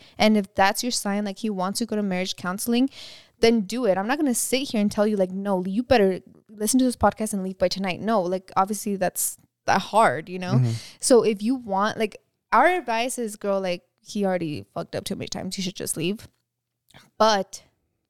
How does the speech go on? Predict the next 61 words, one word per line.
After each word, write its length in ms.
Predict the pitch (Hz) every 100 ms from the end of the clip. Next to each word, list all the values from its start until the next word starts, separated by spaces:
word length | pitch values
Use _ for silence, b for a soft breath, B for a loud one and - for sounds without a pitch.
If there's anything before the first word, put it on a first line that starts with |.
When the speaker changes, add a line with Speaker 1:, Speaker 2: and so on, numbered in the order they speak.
| _
Speaker 1:
you 140 | 214 214
can 220 | 233 214
try 360 | - - 196 226
marriage 280 | 190 175 -
counseling, 560 | 196 180 - - - - b b
because 300 | 226 247 208 b b 226
marriage 280 | 220 262
counseling 540 | - 220 220 254 277 285
is 180 | 214 202
not 220 | 196 202
going 220 | 208 208
to 340 | - 202 190 -
erase 320 | 196 185 196
the 60 | 202
fact 220 | 190 185
that 60 | 196
he 100 | 185
cheated 260 | - 190
on 160 | 185 185
you. 280 | 190 190 180
It's 100 | 190
not 60 | 190
gonna 140 | 202
erase 200 | 190 190
the 80 | 196
fact 220 | 196 185
that 60 | 196
he 140 | 190
ruined 280 | 185 185 190
your 80 | 196
wedding 280 | 190 185 185
night. 240 | 180 185 B B B
It's 140 | 202 208
not 140 | 202
gonna 140 | 214
erase 260 | 214 196 196
the 60 | 196
fact 200 | 190 -
that 60 |
he's 160 | 196 196
a 60 |
sex 300 | 180 180 185
addict 340 | 190 185 190 -
and 180 | 185 180
watches 280 | 185 185 -
porn 400 | - 190 196 196
behind 500 | 196 180 214 226 269
your 80 |
back, 280 | 226 208 208
even 220 | 208 202
though 80 | 202
you've 240 | 196 190 180
already 340 | 185 190 220
told 280 | - 262 277
him 80 | 240
that 80 |
you 100 | 202
don't 140 | 180 180
like 220 | 175 -
it. 200 | 185 - B B B B _ 208 -
But 520 | 233 262 220 -